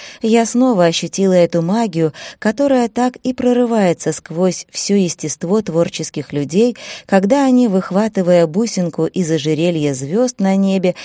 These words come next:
в поисках вдохновения, сливаются в созвездие или с целой галактикой, щедро искрясь тут, на нашей бренной земле, красотой своей космической энергии. Я молча встала с кровати,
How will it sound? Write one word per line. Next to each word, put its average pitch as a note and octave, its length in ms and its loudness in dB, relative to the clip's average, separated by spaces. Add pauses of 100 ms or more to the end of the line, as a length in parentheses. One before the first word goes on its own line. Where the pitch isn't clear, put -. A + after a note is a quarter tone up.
(180)
в - 120 -20
поисках F3+ 460 2
вдохновения, E3+ 880 0 (260)
сливаются A#3+ 920 2
в - 80 -10
созвездие G#3 880 2
или C4 440 2 (200)
с - 120 -10
целой B3 420 4
галактикой, F3+ 840 0 (200)
щедро E3+ 440 0
искрясь D#3 720 -4
тут, A3 260 -2 (260)
на E3+ 180 2
нашей G3 380 0
бренной E3 480 0
земле, C#3+ 500 -2 (300)
красотой F#3 640 2
своей G#3+ 380 0
космической D#3+ 840 -4
энергии. D#3 720 -4 (680)
Я G3+ 260 6
молча C#4+ 380 2
встала B3 360 0
с - 80 -8
кровати, D#3+ 640 -2